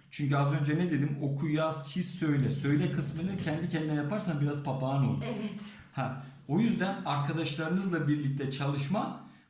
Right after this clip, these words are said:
Speaker 1: bu dörtlü zinciri ne yapıyor? Son halka olarak tamamlıyor. Bunu da yine size öneriyorum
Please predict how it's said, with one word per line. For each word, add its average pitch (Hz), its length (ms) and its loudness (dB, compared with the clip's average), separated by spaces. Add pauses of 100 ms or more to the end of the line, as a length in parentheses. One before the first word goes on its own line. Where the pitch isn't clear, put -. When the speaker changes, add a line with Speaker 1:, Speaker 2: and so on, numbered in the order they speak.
Speaker 1:
bu 147 280 2
dörtlü 170 340 2
zinciri 165 500 2
ne 185 60 2
yapıyor? 202 440 0 (440)
Son 208 280 0
halka 160 360 0
olarak 165 480 0 (800)
tamamlıyor. 165 600 4 (180)
Bunu 156 380 2
da - 420 -2 (200)
yine 151 560 0 (200)
size 190 320 0
öneriyorum 151 840 2